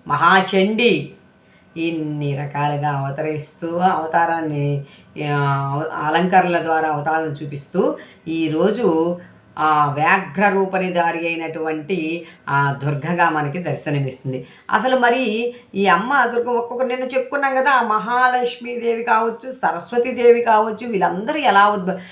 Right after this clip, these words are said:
అంటే ఒకే ఒక ఆత్మ నుంచి, ఒకే రకమైనటువంటి ఒక దాంట్లో నుంచి ఇవన్నీ కూడా ఉద్భవిస్తూ ఉన్నాయి అంశలుగా. ఇవన్నీ కలిసినటువంటి మాత జగన్మాత అన్నాం కదా, చిదగ్నికుండ సంభూత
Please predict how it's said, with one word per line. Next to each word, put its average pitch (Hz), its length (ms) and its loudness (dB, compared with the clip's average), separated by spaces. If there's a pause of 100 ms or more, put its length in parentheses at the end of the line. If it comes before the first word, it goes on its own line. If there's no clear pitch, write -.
(120)
అంటే 240 380 4
ఒకే 254 520 4
ఒక 285 240 2 (240)
ఆత్మ 202 440 0
నుంచి, 208 500 -4
ఒకే 226 440 -2
రకమైనటువంటి 185 920 0
ఒక 170 200 -10
దాంట్లో 196 440 -2
నుంచి 190 260 -4
ఇవన్నీ 175 480 -6
కూడా 175 240 -2
ఉద్భవిస్తూ 165 760 -6
ఉన్నాయి 143 600 -2
అంశలుగా. 143 800 -2 (340)
ఇవన్నీ 220 520 2
కలిసినటువంటి 208 800 0
మాత 170 580 2 (280)
జగన్మాత 165 920 4 (260)
అన్నాం 185 260 0
కదా, 175 160 2
చిదగ్నికుండ 196 840 0
సంభూత 190 580 2